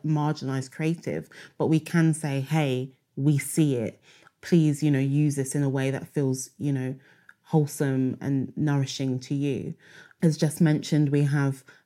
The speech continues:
time in our, in our weeks where it's dedicated solely for rest, and that is encouraged throughout the team. You know, it's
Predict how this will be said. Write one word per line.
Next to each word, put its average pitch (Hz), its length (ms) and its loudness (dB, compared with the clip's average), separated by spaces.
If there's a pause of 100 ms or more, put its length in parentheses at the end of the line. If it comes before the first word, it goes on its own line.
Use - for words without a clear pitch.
(120)
time 147 420 2
in 143 100 4
our, 139 200 0 (180)
in 151 140 0
our 139 120 2
weeks - 540 0
where 143 460 -2
it's 147 200 -4 (220)
dedicated 156 540 0
solely 135 380 -2
for 135 200 -6
rest, 151 500 -4 (280)
and 156 180 2
that - 160 0
is 143 160 0
encouraged 143 840 -2
throughout 165 300 6
the 156 60 -2
team. 135 520 0
You 156 120 2
know, 139 160 0
it's - 420 -6